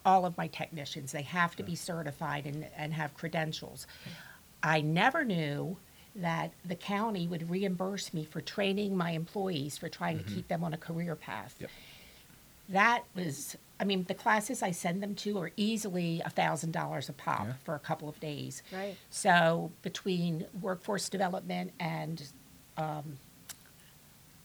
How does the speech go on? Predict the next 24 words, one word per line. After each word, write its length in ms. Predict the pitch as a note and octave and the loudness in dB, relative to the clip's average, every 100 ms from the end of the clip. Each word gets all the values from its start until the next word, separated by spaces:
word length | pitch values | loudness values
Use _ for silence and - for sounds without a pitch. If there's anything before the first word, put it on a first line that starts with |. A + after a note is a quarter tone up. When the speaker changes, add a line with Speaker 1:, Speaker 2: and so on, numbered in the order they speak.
| - - - - - - - - - - F3+ E3+ - | -20 -20 -20 -20 -20 -20 -20 -20 -20 -16 -14 -12 -10
Speaker 1:
the 100 | F#3 | -4
Anita 360 | F#3+ G3 F#3+ F3+ | -2 -2 -2 -4
Dooling's 520 | F#3 F3+ D#3 D3+ - | -6 -6 -6 -8 -8
little, 260 | D3+ D3 C3+ | -8 -8 -10
she's 260 | - G#3 F#3 | -8 -8 -4
got 160 | F3 D#3 | -4 -4
a 40 | |
little, 220 | D3+ C#3+ | -4 -6
little 220 | D#3+ D#3+ D#3+ | -4 -2 -2
reimbursement, 720 | E3+ D3+ F3 D3+ - F3 D#3+ - - - | 0 2 4 4 2 0 0 -10 -20 -8
uh, 60 | D#3+ | -2
Speaker 2:
The 200 | D#3 D3+ | -2 -2
wor-, 40 | - - - - | -8 -18 -20 -10
Speaker 1:
subsidy 720 | - A#3+ G#3+ G3 E3+ D#3 E3 | 0 0 2 0 0 0 -2
as 160 | F3 D#3+ | -4 -2
well. 340 | F3+ E3+ C#3 A2 | 2 2 4 0
Speaker 2:
workforce 360 | - A2 E3 | 0 0 0
Speaker 1:
I 40 | - | -2
Speaker 2:
training 260 | A2+ A2+ | 0 0
grant? 300 | A2 A#2+ B2 - - - | -2 -2 -4 -8 -14 0
Speaker 1:
Yes. 500 | A3 D#3+ C3+ - - | 2 2 0 -8 -6
Speaker 3:
Yes. 200 | - - - | -8 -8 -4
Speaker 1:
Yes. 320 | F3+ D3 G#2+ | -2 0 -2
Speaker 2:
Okay. 120 | G2 | -2